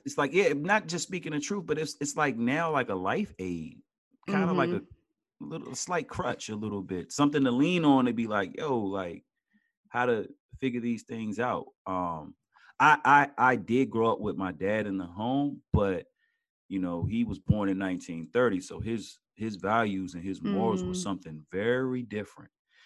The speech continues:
Speaker 1: So,
Speaker 2: Mm-hmm.
Speaker 1: like, T V's dads are who I look to, to understand certain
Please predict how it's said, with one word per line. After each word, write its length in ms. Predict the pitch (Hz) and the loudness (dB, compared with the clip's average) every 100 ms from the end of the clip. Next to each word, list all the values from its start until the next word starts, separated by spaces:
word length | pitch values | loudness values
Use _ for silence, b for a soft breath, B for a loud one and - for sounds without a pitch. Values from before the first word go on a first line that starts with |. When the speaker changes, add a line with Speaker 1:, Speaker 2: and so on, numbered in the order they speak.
| b - | b -6
Speaker 1:
So, 160 | 101 | -2
Speaker 2:
Mm-hmm. 100 | 95 | 0
Speaker 1:
like, 300 | 98 95 82 - _ _ _ | 2 0 -4 -10 _ _ _
T 220 | - 165 147 | -6 -4 0
V's 280 | 165 190 | 0 0
dads 560 | 117 107 104 98 92 90 | -2 0 2 2 0 -2
are 140 | 87 | -6
who 520 | 87 123 135 127 110 - _ _ _ _ _ _ _ | -4 0 2 2 -2 -10 _ _ _ _ _ _ _
I 120 | 101 | -4
look 400 | 90 107 147 - - | 0 2 2 0 -10
to, 460 | 101 98 92 87 82 - | -4 -2 -2 -4 -10 -14
to 160 | - | -10
understand 880 | 98 90 85 - 123 120 101 82 80 - _ | -8 -8 -10 -6 -2 0 0 -2 -6 -12 _
certain 380 | - - 90 85 | -14 -6 -6 -6